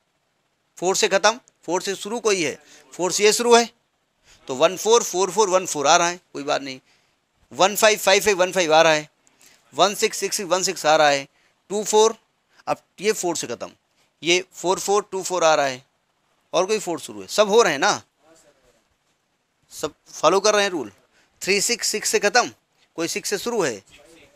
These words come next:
ये सिक्स, थ्री सिक्स आएगा, तो it is transitive, it is transitive। अब ये दिखाने की ज़रूरत नहीं है, कहाँ तक दिखाएंगे उसको भाई?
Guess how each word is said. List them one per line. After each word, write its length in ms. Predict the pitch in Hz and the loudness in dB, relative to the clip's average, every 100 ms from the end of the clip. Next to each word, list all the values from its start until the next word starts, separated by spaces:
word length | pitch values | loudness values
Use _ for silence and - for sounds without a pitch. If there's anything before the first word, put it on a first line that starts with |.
| 143 | -8
ये 80 | |
सिक्स, 280 | 151 190 180 | -6 -4 -4
थ्री 200 | 190 175 180 | -6 -4 -4
सिक्स 220 | 202 208 | -2 0
आएगा, 300 | 185 190 190 190 - - | 2 2 0 -2 -16 -16
तो 120 | 185 | -12
it 180 | 175 180 | -10 -8
is 120 | 156 | -10
transitive, 460 | - 123 110 - - _ _ _ _ _ _ _ _ _ _ _ _ | -6 -6 -8 -16 -20 _ _ _ _ _ _ _ _ _ _ _ _
it 160 | 117 - | -16 -12
is 180 | 185 - | -10 -10
transitive। 460 | 131 101 87 _ _ _ _ - - | -10 -10 -16 _ _ _ _ -12 -4
अब 120 | 180 | 0
ये 80 | 247 | 0
दिखाने 400 | 208 - 190 254 | -2 0 2 2
की 60 | 233 | 0
ज़रूरत 200 | 226 196 | -2 -2
नहीं 140 | 254 | 0
है, 140 | 175 123 | 0 0
कहाँ 240 | 135 208 | 2 2
तक 100 | 247 | 2
दिखाएंगे 420 | 180 147 139 127 | -4 -4 -6 -6
उसको 220 | 117 - 95 | -10 -14 -10
भाई? 240 | 127 - | -10 -10